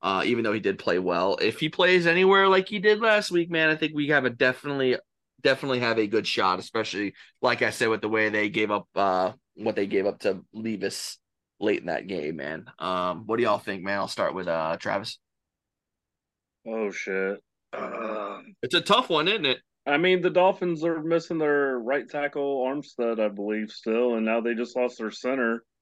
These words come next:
Speaker 1: You know, our pass rush.
Speaker 2: Uh, yeah, and, I mean, is Tyreek gonna be a hundred percent? I mean,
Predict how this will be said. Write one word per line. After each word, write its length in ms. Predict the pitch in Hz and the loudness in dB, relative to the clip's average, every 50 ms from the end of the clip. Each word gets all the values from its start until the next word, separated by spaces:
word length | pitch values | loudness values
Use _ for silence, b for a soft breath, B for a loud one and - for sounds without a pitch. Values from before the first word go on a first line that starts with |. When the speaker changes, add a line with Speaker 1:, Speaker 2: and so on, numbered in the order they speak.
| _ _ - | _ _ -10
Speaker 1:
You 120 | 113 117 | -4 0
know, 100 | 123 127 | 2 2
our 100 | 127 127 | 2 2
pass 260 | 127 156 143 143 - - | 4 2 2 2 2 2
rush. 160 | 120 113 107 107 | 2 2 2 0
Speaker 2:
Uh, 300 | 107 107 107 104 104 98 - - _ _ _ _ _ _ _ _ | -4 -4 -4 -4 -6 -8 -10 -18 _ _ _ _ _ _ _ _
yeah, 320 | 107 104 113 135 151 135 | -2 0 2 4 4 4
and, 680 | 117 113 110 107 107 107 107 107 107 107 101 98 98 95 _ _ _ _ 123 110 | 2 2 2 2 2 0 0 0 -2 -2 -4 -6 -12 -16 _ _ _ _ -6 -4
I 60 | 110 | 0
mean, 180 | 113 113 110 | 0 2 2
is 160 | 104 196 - - | 0 -2 -4 -6
Tyreek 460 | - 113 110 110 110 110 117 120 95 | -2 0 0 2 2 0 -2 -2 -2
gonna 140 | 117 110 107 | -4 -6 -4
be 140 | 104 113 110 | -2 -2 -2
a 100 | 107 107 | -2 -2
hundred 220 | 120 117 113 107 | -2 -4 -4 -4
percent? 560 | 110 104 - - 110 110 120 131 135 123 - - | -6 -10 -8 -6 -4 -2 0 0 -2 -2 -4 -8
I 100 | 104 101 101 | -8 -8 -6
mean, 640 | 98 98 98 95 95 95 95 92 92 92 92 | -4 -4 -4 -2 -2 -2 -2 -2 -4 -6 -8